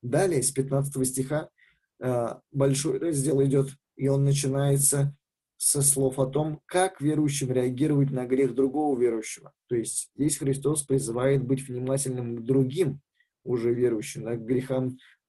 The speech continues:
э, других людей. И с двадцать первого стиха, это уже ближе к концу главы, и до конца главы, Христос говорит о том, как мы должны реагировать на то, если брат и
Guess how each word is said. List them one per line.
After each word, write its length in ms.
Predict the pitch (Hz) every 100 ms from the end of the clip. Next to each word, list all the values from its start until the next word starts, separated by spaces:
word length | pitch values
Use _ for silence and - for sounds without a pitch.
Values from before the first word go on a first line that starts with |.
| _
э, 360 | - 107 107 110
других 600 | 113 123 135 131 110 -
людей. 440 | 113 107 107 - - _ - - _
И 160 | 147 131
с 60 |
двадцать 360 | 120 135 139 -
первого 360 | 214 202 143
стиха, 420 | 127 - 120 139 135
это 220 | 123 113
уже 180 | 107 110
ближе 260 | 120 113
к 60 | -
концу 260 | 117 131
главы, 480 | 123 110 117 147 165 - -
и 140 | 151
до 200 | 135 143
конца 300 | 139 131 143
главы, 440 | 120 120 127 147 - _ - _ _
Христос 380 | - 139 160 139
говорит 320 | - 139 151
о 60 | 131
том, 260 | 160 147
как 300 | 143 170 170
мы 180 | 147 160
должны 680 | 131 127 123 113 143 170 -
реагировать 840 | 127 127 127 131 151 131 117 117 - _
на 380 | 127 123 110 - _ _
то, 340 | 170 185 202 -
если 380 | 123 135 139 131
брат 340 | 123 147
и 40 | 143